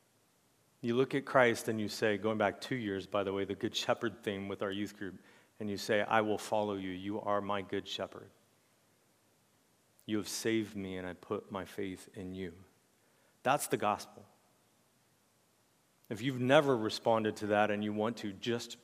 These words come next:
pray to God right now and say, "Lord, forgive me. Show me your peace." And then please tell one of us afterwards. But apart from Christ, we do not have peace. With Christ,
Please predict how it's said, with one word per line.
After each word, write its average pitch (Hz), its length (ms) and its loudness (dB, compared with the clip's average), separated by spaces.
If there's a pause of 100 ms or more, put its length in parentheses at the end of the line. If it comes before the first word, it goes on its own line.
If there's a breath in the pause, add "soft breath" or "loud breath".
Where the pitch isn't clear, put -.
pray 117 240 2
to 101 80 0
God 98 380 0 (840)
right 101 300 2
now 104 280 0
and 92 100 -8
say, 101 160 -4
"Lord, 98 320 -2
forgive 104 360 -2
me. 90 180 -14 (1300)
Show 127 220 0
me 117 140 0
your 101 120 -2
peace." - 540 -16 (580)
And 120 120 2
then 127 100 2
please 131 480 -2
tell 151 300 -4
one 98 200 -4
of 92 120 -6
us - 160 -8
afterwards. - 640 -10 (1700)
But 135 80 6
apart 175 400 10
from 170 180 4
Christ, 165 420 8
we 170 180 2
do 180 120 2
not 151 360 6
have 147 300 0
peace. - 580 -8 (960 soft breath)
With 240 360 12
Christ, 127 800 8